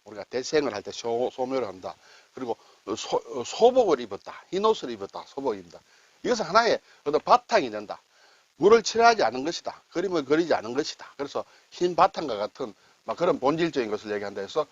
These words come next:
평소다. 이렇게 되겠죠. 이것은 아주 평범한 낱말들입니다만 어차피 한자로 된 낱말이기 때문에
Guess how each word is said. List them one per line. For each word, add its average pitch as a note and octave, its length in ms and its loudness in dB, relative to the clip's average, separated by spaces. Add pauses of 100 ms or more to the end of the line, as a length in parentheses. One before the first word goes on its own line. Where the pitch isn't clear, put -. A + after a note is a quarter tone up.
(200)
평소다. C#3+ 1000 0
이렇게 C#3+ 220 -10
되겠죠. G#2 400 -10 (800)
이것은 G#3+ 280 2
아주 A3+ 200 2
평범한 C4 460 4
낱말들입니다만 C3 880 2 (760)
어차피 C4+ 420 6
한자로 G3+ 520 2
된 D3 180 0
낱말이기 A#2+ 580 -2
때문에 G#2+ 300 -6